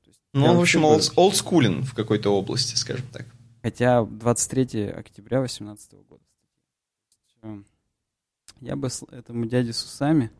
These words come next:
Speaker 1: с ушами,
Speaker 2: <laughs>
Speaker 1: уши-то пооткрутил бы. Я бы ему не очень
Speaker 2: iPad,
Speaker 1: доверял.
Speaker 2: iPad бы поотрывал.
Speaker 1: Вот, но, опять же, это все равно т-, так или иначе, э, можно размусолить как тему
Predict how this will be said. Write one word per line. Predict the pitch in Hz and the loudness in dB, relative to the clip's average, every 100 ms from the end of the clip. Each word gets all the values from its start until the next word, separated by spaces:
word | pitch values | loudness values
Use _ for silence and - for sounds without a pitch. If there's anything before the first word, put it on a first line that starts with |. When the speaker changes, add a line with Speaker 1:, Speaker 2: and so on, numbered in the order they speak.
| _ _ _ | _ _ _
Speaker 1:
с | _ | _
ушами, | 180 135 147 127 - - - - - - - | 0 2 4 4 2 -2 -4 -4 -8 -12 2
Speaker 2:
<laughs> | 302 131 226 | 6 6 6
Speaker 1:
уши-то | 170 - 143 107 | 4 4 0 0
пооткрутил | - 113 - 131 127 131 104 | -2 -2 0 0 2 0 0
бы. | - | 0
Я | 107 | 2
бы | 117 | 4
ему | 117 120 | 4 6
не | - | 6
очень | 117 170 | 6 4
Speaker 2:
iPad, | - 107 | 4 2
Speaker 1:
доверял. | 110 113 165 185 - | 2 0 -2 -6 -2
Speaker 2:
iPad | 151 156 165 175 175 160 | 2 2 4 2 2 -2
бы | |
поотрывал. | 170 160 160 160 175 151 110 131 - _ _ _ | 0 2 2 2 2 2 0 -4 -10 _ _ _
Speaker 1:
Вот, | 135 127 143 110 104 - | -6 0 2 2 0 -2
но, | 123 131 107 95 - _ | 2 4 2 -4 -14 _
опять | 104 - 117 98 | -16 2 2 2
же, | - - _ | -6 -14 _
это | 120 113 117 | -12 -12 -14
все | - 147 | -12 -8
равно | 147 135 110 120 135 156 - _ _ | -6 -6 -8 -6 -4 -4 -6 _ _
т-, | - _ | -20 _
так | 131 127 120 | -4 -4 -4
или | 107 107 | -2 0
иначе, | 107 127 143 - 107 101 - _ _ _ _ _ _ _ _ _ _ _ | 0 0 0 -4 -4 -8 -20 _ _ _ _ _ _ _ _ _ _ _
э, | 113 104 _ _ | -20 -20 _ _
можно | 123 113 104 | 0 0 -2
размусолить | 104 98 110 - 135 143 - | -6 -4 -6 -4 -2 -2 -4
как | - _ | -16 _
тему | - 117 113 | -2 0 0